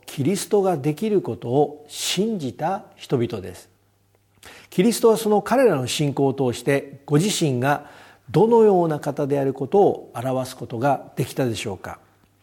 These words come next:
それがマルコの福音書の七章の三十七節の御言葉です。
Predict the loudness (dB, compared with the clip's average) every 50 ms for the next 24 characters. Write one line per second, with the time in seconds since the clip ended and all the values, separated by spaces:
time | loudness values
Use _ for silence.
0 | _ _ -20 -20 _ _ -2 2 4 4 6 6 4 4 2 0 -2 -2 2 4
1 | 4 4 2 2 0 -2 -4 -4 -6 -8 -8 -8 -8 -8 -8 -6 -4 -2 -4 -4
2 | -4 -8 -14 -12 -10 -8 -6 -6 -6 -6 -8 -8 -6 -4 0 0 0 0 -2 -6
3 | -18 -18 -12 -8 -4 -2 -2 -2 -2 -2 -4 -6 -6 -8 -6 -4 -4 -4 -4 -4
4 | -6 -6 -6 -6 -2 2 2 2 0 -2 -10 -20 -20 -20 -20 -20 -20 _ -12 -8
5 | -4 -4 -2 -2 -4 -4 -6 -6 -6 -8 -8 -12 -16